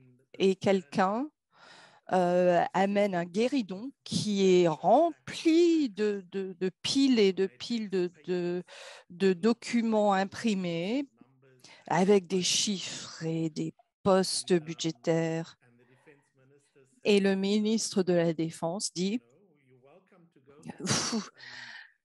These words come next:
vous êtes le bienvenu, euh, examinez tout ceci et trouvez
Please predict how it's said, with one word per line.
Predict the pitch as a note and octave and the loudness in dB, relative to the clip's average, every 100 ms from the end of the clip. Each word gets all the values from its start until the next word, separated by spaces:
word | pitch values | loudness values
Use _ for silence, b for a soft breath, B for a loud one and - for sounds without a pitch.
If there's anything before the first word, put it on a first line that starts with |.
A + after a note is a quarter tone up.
| - | -6
vous | G#3+ G3+ | 0 0
êtes | - | 2
le | |
bienvenu, | G3+ F#3 G3+ G#3 B3+ G4 | 2 4 2 4 2 2
euh, | A3+ F#3 F#3 F3+ | 2 2 0 0
examinez | F#3 G#3+ A3+ A#3+ C4 D#4+ D#4+ | 0 2 4 4 4 2 0
tout | D#4 D#4+ | 0 -2
ceci | D#4 D4+ - E4 | -2 -4 0 0
et | B3+ | 0
trouvez | - - C#4 B3+ D4 D4 B3 | -4 -8 -6 -2 -2 -4 -6